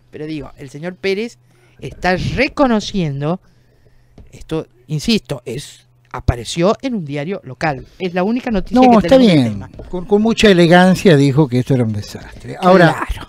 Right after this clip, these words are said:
Speaker 2: yo, yo pregunto, ya que estamos y, y, y llegamos a la aparición de este señor Pérez.
Speaker 1: Sí.
Speaker 2: Con todo eso que dice, para la fiscalía no,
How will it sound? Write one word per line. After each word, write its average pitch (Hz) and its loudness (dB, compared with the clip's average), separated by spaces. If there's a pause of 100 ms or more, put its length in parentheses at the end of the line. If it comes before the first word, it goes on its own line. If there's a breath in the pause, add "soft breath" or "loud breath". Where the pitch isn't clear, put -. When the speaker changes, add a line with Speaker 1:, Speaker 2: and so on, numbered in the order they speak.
(120)
Speaker 2:
yo, 214 -6
yo 214 -2
pregunto, 180 2
ya 139 0
que 131 -4
estamos 151 -2
y, 113 -6
y, 135 -4
y 117 -2
llegamos 135 2
a 127 0
la 123 0
aparición 123 -2
de 139 -4
este 135 -6
señor 123 -2 (140)
Pérez. 107 -8 (260)
Speaker 1:
Sí. 135 -14 (1500)
Speaker 2:
Con 139 -14
todo 196 0
eso 175 0
que 135 -2
dice, 127 -4 (120)
para 165 4
la 139 0
fiscalía 151 0
no, 120 -2